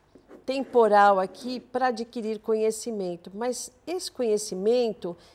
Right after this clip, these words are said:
ele tem que ter um objetivo maior. E esse objetivo maior é o bem da coletividade,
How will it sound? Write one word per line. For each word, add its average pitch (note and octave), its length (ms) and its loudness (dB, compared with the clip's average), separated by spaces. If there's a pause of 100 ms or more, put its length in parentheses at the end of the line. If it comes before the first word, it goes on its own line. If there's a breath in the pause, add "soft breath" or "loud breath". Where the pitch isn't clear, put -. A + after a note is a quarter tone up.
ele A#3 140 -8
tem C4 180 -6
que B3 80 -10
ter C4+ 80 -2
um C4 60 2
objetivo B3+ 640 -4
maior. G#3+ 640 2 (520 loud breath)
E - 40 -8
esse F4+ 180 -8
objetivo G#3 520 0
maior F3+ 580 2
é A3+ 100 0
o A#3 60 0
bem A3 280 0
da A#3+ 120 -2
coletividade, F3+ 1200 -4